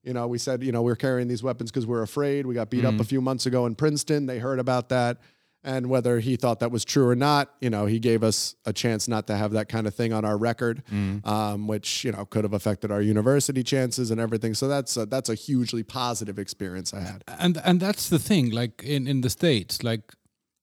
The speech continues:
Speaker 2: if you get a record, if, if something comes on your record, even though it's a minor thing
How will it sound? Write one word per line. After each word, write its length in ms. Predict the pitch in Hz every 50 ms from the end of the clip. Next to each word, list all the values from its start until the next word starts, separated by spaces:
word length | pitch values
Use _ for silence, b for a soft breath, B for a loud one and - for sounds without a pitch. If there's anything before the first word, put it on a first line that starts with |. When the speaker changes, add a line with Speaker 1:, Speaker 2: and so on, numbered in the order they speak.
| _ _ -
Speaker 2:
if 220 | 135 127 - -
you 80 | 147 135
get 260 | 127 - 175 170 151
a 120 | 151 143 143
record, 460 | 160 185 180 - - 143 117 - -
if, 120 | 123 -
if 140 | - 143 135
something 320 | - 156 151 135 160 143
comes 260 | - 151 156 143 - -
on 120 | 135 127
your 100 | 127 123
record, 480 | 143 180 190 - - 113 110 113 - 135
even 280 | 143 160 180 202 175
though 120 | 143 127 123
it's 120 | - -
a 40 | 123
minor 380 | 117 120 143 170 190 180 139
thing 400 | 104 - - 110 104 107 131 127